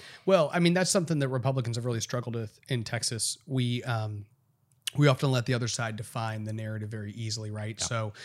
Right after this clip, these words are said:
Speaker 1: when we tried to pass photo I D, it was, "You're disenfranchising all these different people." And, you know, each and every one of our efforts to make an election, uh, just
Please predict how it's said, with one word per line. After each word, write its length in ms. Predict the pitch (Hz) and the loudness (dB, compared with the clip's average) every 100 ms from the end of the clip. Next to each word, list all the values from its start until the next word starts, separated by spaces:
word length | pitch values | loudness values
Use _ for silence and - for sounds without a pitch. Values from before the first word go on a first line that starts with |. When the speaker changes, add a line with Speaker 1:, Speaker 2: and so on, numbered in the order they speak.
| - - | -16 -4
Speaker 1:
when 180 | 127 117 | -2 0
we 140 | 120 | -2
tried 220 | 110 127 | 0 -2
to 60 | 110 | 0
pass 200 | 120 113 | 0 0
photo 300 | - 123 117 | -2 -2 0
I 140 | 113 | -2
D, 320 | 110 117 117 | -2 -2 -2
it 80 | 117 | -4
was, 320 | 117 107 107 - - - - | -4 -4 -4 -6 -20 -20 -8
"You're 140 | 131 123 | -2 0
disenfranchising 1000 | 127 117 120 123 120 113 120 113 117 117 | 0 0 -2 0 0 0 0 0 -2 -2
all 100 | 117 | -4
these 200 | 110 107 | -4 -4
different 280 | 117 113 104 | -4 -4 -4
people." 440 | 117 123 110 101 - - - | -4 -4 -8 -8 -16 -14 -2
And, 380 | 135 123 120 - | 2 2 0 0
you 100 | 135 | 0
know, 80 | 120 - | -2 0
each 300 | 190 208 - | 2 4 4
and 80 | 190 | 2
every 160 | 165 | 4
one 120 | 156 | 2
of 80 | 143 | 2
our 160 | 131 127 | 0 2
efforts 380 | 123 123 120 - | 0 -2 -4 -4
to 160 | - | -2
make 320 | 123 120 120 - | 0 -2 -2 -4
an 80 | 117 | -4
election, 680 | 113 113 - 123 113 110 - _ _ _ _ - | -2 -4 -4 -4 -4 -8 -12 _ _ _ _ -6
uh, 380 | 123 135 127 - 131 | -4 -4 -8 -6 -4
just 320 | 120 - | -2 -2